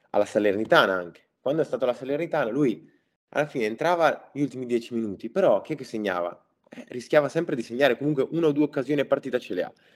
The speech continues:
Chiaro che qua dipende sempre da molteplici fattori, nel senso che in leghe numerose, se fate l'asta in tante persone, allora chiaramente è un giocatore che si può prendere,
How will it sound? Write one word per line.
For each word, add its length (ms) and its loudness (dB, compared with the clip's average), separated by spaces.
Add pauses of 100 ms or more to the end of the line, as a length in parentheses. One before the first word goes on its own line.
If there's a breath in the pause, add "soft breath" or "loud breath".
(180 soft breath)
Chiaro 440 4 (280 soft breath)
che 120 -10
qua 180 4
dipende 380 -2
sempre 280 -6
da 180 -8 (340)
molteplici 680 -4
fattori, 680 4
nel 120 -10
senso 360 -8
che 240 -6 (340 soft breath)
in 240 -2
leghe 640 2
numerose, 840 6
se 140 -8
fate 240 -6
l'asta 420 0
in 280 -4 (360)
tante 360 0
persone, 720 2 (480 soft breath)
allora 400 6
chiaramente 480 -2
è 40 -2
un 60 -6
giocatore 400 -4
che 80 -16
si 140 -16
può 140 0
prendere, 540 0